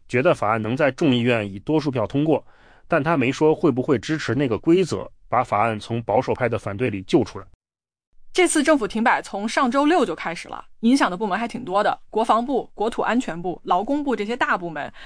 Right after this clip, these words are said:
Speaker 2: 还有美国证券交易委员会这种小机构都受影响了。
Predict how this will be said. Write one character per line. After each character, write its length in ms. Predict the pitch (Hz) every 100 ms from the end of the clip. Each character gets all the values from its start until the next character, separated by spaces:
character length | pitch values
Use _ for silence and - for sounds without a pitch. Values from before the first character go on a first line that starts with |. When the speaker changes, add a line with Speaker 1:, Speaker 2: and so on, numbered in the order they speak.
| -
Speaker 2:
还 140 | -
有 80 | 247
美 140 | 254 190
国 100 | 208
证 160 | 277
券 160 | 254 220
交 160 | 254
易 60 | 254
委 100 | 185
员 140 | 143
会 160 | 202 254
这 100 | 233
种 80 | 254
小 220 | - -
机 120 | 190
构 140 | 233 208
都 140 | 285
受 160 | 320 208
影 120 | 165
响 160 | 190
了。 140 | -